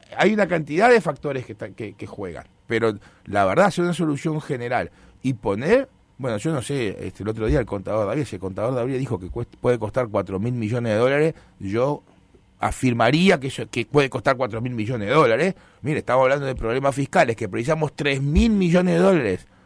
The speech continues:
para s-, para de, adicionales para invertir, para arreglar el país, ¿sí? Y usted me está diciendo que vamos a poner cuatro mil millones de dólares en algo que seguramente capaz que haya que poner algo, pero segura-, una cifra muy inferior. Bueno, hay que pensarlo dos veces.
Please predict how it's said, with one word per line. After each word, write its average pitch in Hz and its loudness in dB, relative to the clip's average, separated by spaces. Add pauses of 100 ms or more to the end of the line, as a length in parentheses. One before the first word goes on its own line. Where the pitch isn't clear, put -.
(840)
para 123 4
s-, - -8
para 123 -2
de, 120 -2
adicionales 131 -2
para 131 0
invertir, 131 -2
para 117 0
arreglar 123 2
el 165 0
país, 165 2 (400)
¿sí? 170 -2 (320)
Y - -6
usted 143 -4
me 151 -4
está 147 -2
diciendo 147 -2
que 113 -4
vamos 131 -4
a 120 -6
poner 135 -6
cuatro 110 -2
mil 156 -2
millones 135 -2
de 143 0
dólares 160 0
en 131 -2
algo 185 6
que 190 4 (800)
seguramente 202 4
capaz 180 2
que 180 0
haya 160 0
que 143 -2
poner 139 0
algo, 170 4
pero 90 -10
segura-, 110 -6
una 120 -8
cifra 120 -4
muy 123 -8
inferior. 160 -2
Bueno, 110 -8
hay 160 -2
que 214 -2
pensarlo 113 -6
dos 92 -4
veces. - -8